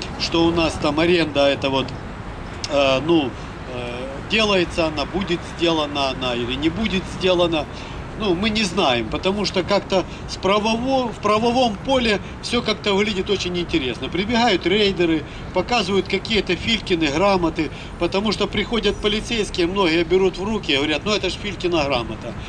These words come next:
Ну да, это Филькина грамота, но все равно вы, наверное, уходите,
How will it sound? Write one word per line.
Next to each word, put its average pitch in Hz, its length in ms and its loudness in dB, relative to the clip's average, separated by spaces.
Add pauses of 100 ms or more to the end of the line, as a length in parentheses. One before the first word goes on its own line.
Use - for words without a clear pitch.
(200)
Ну 269 160 2
да, 185 240 4
это 160 160 0
Филькина 170 480 2
грамота, 226 380 2
но 185 140 0
все 202 180 -2
равно 233 240 2
вы, 185 80 0
наверное, 185 320 4
уходите, 233 580 0